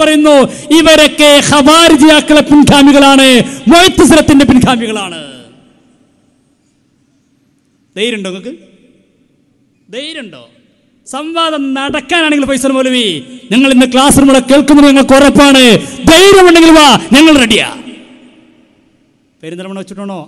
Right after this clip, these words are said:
അങ്ങനെ ആക്കാം? അതോ നിങ്ങൾക്ക് വേങ്ങരക്ക് അങ്ങോട്ട് വരണോ? ഞങ്ങൾ അങ്ങോട്ടും വരാം, ഒന്നും കുഴപ്പമില്ല, അതൊന്നും പ്രശ്നമില്ല. ഇനി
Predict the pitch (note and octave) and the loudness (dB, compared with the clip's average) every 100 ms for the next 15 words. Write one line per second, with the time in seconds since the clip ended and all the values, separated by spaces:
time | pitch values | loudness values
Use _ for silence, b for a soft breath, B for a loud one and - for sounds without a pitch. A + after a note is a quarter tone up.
0 | C#3+ D#3+ F#3+ F#3+ A3 A3+ _ _ _ _ | -18 -18 -18 -20 -20 _ _ _ _ _
1 | _ _ _ E3 F#3+ G3+ F#3+ F3 G3 A3 | _ _ _ -20 -18 -18 -18 -18 -18 -18
2 | A3 G#3 A3 A3 A3+ G#3+ F#3+ A3+ A#3 D#4+ | -18 -16 -16 -16 -16 -16 -18 -18 -18 -18
3 | B3 C3 - A#3+ G3 C3 _ A#2+ G#2 _ | -18 -20 -20 -20 -20 -20 _ _ _ _
4 | _ _ _ _ _ _ _ _ G3 A3+ | _ _ _ _ _ _ _ _ -20 -18
5 | E3 E3+ - E3+ F3+ | -18 -20 -18 -16 -16